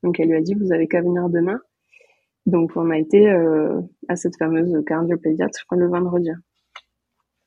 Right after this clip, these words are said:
Et elle, donc, euh, on est rentrée, elle nous a dit la même chose, qu'elle allait faire son échographie, euh, en silence, qu'elle allait prendre toutes les mesures et toutes les données avant de, de nous donner un peu le verdict.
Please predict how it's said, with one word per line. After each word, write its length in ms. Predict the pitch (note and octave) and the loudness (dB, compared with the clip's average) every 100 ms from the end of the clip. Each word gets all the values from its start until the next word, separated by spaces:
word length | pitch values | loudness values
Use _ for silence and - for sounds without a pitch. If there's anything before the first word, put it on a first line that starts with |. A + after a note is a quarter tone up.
| _ _ - _ _ _ _ _ | _ _ -20 _ _ _ _ _
Et 60 | F#3+ | 2
elle, 200 | F#3+ F#3+ | 4 4
donc, 220 | F3 E3+ | 2 0
euh, 220 | E3 E3 E3 | -2 0 -2
on 40 | |
est 60 | E3+ | -2
rentrée, 580 | D#3+ E3+ E3+ F#3+ G#3 A3+ | -4 -6 -2 4 8 8
elle 240 | A#3 F#3+ | 8 6
nous 200 | E3+ D#3+ | 2 0
a 80 | E3 | -2
dit 140 | D#3+ | 0
la 140 | E3+ E3 | -2 0
même 180 | E3 E3+ | -2 -2
chose, 320 | F#3+ A3 A3 | 0 0 2
qu'elle 160 | F3 | 2
allait 160 | E3+ E3 | 4 2
faire 180 | - F3 | -2 -8
son 180 | - E3+ | -4 -2
échographie, 640 | E3 E3+ D#3+ E3 - F#3 | 2 0 0 -4 4 6
euh, 260 | F3+ D3+ D#3+ _ - | 6 2 -6 _ -6
en 80 | E3 | -4
silence, 520 | - E3+ F#3+ A3 - - | -2 0 2 0 -2 0
qu'elle 160 | F3+ | 2
allait 160 | E3+ E3+ | 2 -2
prendre 300 | - F3+ E3 | -2 -2 -2
toutes 320 | E3 - - | -4 -8 -2
les 80 | F3+ | 0
mesures 440 | E3+ E3+ F3 F#3+ F#3 | 2 2 4 2 2
et 140 | E3 | 0
toutes 200 | - - | -4 2
les 120 | F#3 | 4
données 340 | F3 F3+ F#3 F#3 | 6 8 6 4
avant 220 | E3+ D#3+ | 2 0
de, 460 | D#3+ D#3+ D#3+ E3 E3+ _ - | 0 0 0 -2 -6 _ 4
de 80 | F#3 | 6
nous 220 | F3+ F3 | 8 8
donner 200 | E3+ F3 | 6 6
un 100 | E3+ | 4
peu 140 | F3+ F#3+ | 4 6
le 300 | F3 E3 E3 | 6 6 4
verdict. 540 | F3 F3+ F3 A3 - | 4 4 4 4 2